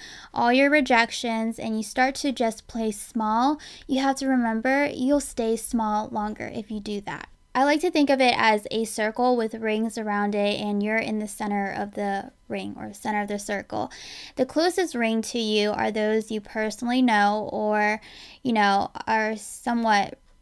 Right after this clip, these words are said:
acquainted with. And as you move a ring further out, the closeness you have with those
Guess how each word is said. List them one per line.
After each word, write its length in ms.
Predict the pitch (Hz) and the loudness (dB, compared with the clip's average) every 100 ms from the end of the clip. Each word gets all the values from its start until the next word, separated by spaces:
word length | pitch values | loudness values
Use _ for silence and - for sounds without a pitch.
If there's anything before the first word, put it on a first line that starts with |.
| _ _ | _ _
acquainted 520 | - - 208 196 196 208 | -14 -8 -4 -4 -2 0
with. 340 | 202 214 254 | 2 2 0
And 440 | - 240 220 214 - | -2 0 0 0 0
as 300 | 247 277 285 | 2 2 2
you 100 | 330 | 4
move 500 | 320 277 262 262 254 - | 6 6 6 4 2 -2
a 100 | 233 | 0
ring 300 | 233 226 233 | 0 0 -2
further 400 | - 226 220 208 | -2 -2 0 2
out, 280 | 233 247 226 | 4 4 2
the 80 | 226 | -4
closeness 640 | - 254 262 285 285 285 | 2 2 2 2 2 2
you 100 | 233 | -2
have 380 | 214 208 220 240 | -2 0 2 2
with 160 | 240 | 0
those 300 | 220 214 214 | 0 -2 -2